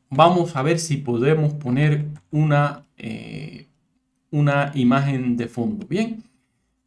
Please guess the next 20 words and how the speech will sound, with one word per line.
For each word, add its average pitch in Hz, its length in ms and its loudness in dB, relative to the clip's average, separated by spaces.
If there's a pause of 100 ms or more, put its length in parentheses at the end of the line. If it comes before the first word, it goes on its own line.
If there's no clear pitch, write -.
vamos 135 540 -2
a 127 380 -4
lanzar 113 500 -12
Firefox 160 960 -4 (960)
de 131 60 -6
nuevo. 165 440 -2
Acá - 320 -12
tenemos 127 560 -4
ochenta, 156 640 -6
ciento 107 400 -8
veinte 139 320 -2
megabytes, 127 580 0 (480)
ochenta 120 480 -2
y 120 60 2
cinco, 185 640 2
ya 123 200 2
disminuyó, 123 540 0
noventa 120 520 0
y 117 80 -6
cinco, 185 540 -2